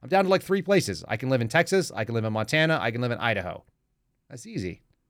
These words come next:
That's just, like, three, three places. You can figure that out. Folks, if you think that you have more freedom of choice because there are more things going on, you're wrong.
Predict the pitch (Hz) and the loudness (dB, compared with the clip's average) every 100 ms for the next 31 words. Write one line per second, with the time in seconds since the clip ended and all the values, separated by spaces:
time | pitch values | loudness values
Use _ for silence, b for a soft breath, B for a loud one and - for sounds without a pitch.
0 | - 147 143 131 - - 151 160 - - | -20 -10 -4 -4 -4 -2 -2 -2 -6 -4
1 | 175 135 98 82 113 139 95 82 78 80 | 0 0 0 -6 -10 -8 -6 -6 -6 -8
2 | - b b b b 139 - b b 139 | -12 b b b b 6 4 b b -2
3 | 131 175 - 214 175 156 - 139 139 139 | 2 2 4 4 6 2 2 2 4 4
4 | 120 131 139 - 147 127 110 - 156 120 | 4 4 4 4 2 2 0 2 4 4
5 | - 117 113 120 107 110 - 127 107 104 | 2 2 4 4 4 2 2 2 4 2
6 | 92 92 90 - 110 147 185 104 | 2 0 -2 0 2 4 6 4